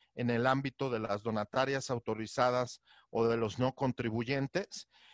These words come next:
Eh, les invito a que lo revisen. Ese es un sector muy específico. No quisiera dedicar tiempo por, porque, eh, de manera general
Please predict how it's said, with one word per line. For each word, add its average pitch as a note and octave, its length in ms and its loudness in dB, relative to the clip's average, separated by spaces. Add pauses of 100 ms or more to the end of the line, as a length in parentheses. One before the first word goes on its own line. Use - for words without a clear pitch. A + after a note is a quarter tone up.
(160)
Eh, B2 300 0
les B2+ 300 0
invito C3+ 320 2
a D3 80 4
que C#3+ 100 2
lo B2 160 6
revisen. C#3+ 600 0
Ese D#3+ 180 -4
es - 100 -6
un E3 80 2
sector D3+ 440 0
muy D3 200 2
específico. D3+ 680 -2
No C3+ 180 4
quisiera C3 480 0
dedicar B2 460 -2
tiempo C3 380 -4
por, G#2+ 380 -2 (500)
porque, A2+ 600 0
eh, A#2 60 -4 (300)
de B2 120 4
manera C3 400 6
general B2 580 0